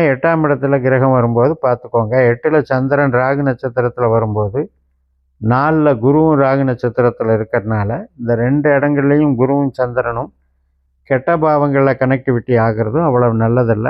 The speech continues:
அதனால ஹெல்த் இஷ்யூஸை பார்த்துக்கோங்க, வம்பு வழக்குகள்ல வராம பார்த்துக்கோங்க, பேச்சுவார்த்தைகள்ல எந்த விதமான உறவுகளா இருந்தாலும் அதிருப்தி வரக்கூடிய அமைப்பு இருக்கிறதுனால, கொஞ்சம் நாம பட்-, விட்டும்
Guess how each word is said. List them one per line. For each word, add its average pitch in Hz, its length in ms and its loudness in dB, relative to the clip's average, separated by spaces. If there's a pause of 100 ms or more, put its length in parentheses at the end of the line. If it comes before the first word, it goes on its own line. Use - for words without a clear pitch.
அதனால 117 400 -6
ஹெல்த் 131 380 -4
இஷ்யூஸை 127 480 -6
பார்த்துக்கோங்க, 120 560 -6 (1080)
வம்பு 143 300 0
வழக்குகள்ல 123 760 2
வராம 117 360 0
பார்த்துக்கோங்க, 110 580 -4 (120)
பேச்சுவார்த்தைகள்ல 113 880 -4 (1040)
எந்த 135 300 0
விதமான 139 500 2
உறவுகளா 135 520 2
இருந்தாலும் 120 600 -2
அதிருப்தி 139 540 0 (760)
வரக்கூடிய 117 580 0
அமைப்பு 127 340 -4
இருக்கிறதுனால, 113 600 -4
கொஞ்சம் 151 480 -2
நாம 117 280 -2 (640)
பட்-, 123 320 -6 (160)
விட்டும் 131 420 0